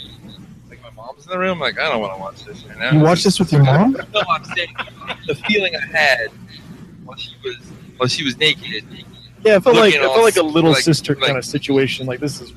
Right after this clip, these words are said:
Speaker 2: weird to watch.
Speaker 1: No, 'cause that's weird, 'cause I still wanna have sex with my little sister. But, I mean, I just mean in terms of, like,
Speaker 2: You don't even have a little sister, Mike.
Speaker 1: Exactly. But,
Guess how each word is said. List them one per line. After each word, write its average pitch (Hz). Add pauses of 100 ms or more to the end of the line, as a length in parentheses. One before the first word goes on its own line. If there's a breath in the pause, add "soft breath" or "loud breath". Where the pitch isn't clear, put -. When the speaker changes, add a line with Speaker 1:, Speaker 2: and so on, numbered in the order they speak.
(120)
Speaker 2:
weird 127
to 113
watch. 117
Speaker 1:
No, 214
'cause 196
that's 180
weird, 190
'cause 143
I 151
still 156
wanna 135
have 127
sex 139
with -
my -
little -
sister. - (420)
But, 151
I 175
mean, 180
I 175
just 196
mean 196
in 160
terms 170
of, 147
like, 143
Speaker 2:
You 214
don't 220
even 220
have 247
a 196
little 147
sister, -
Mike. 123 (200)
Speaker 1:
Exactly. 143 (260)
But, 147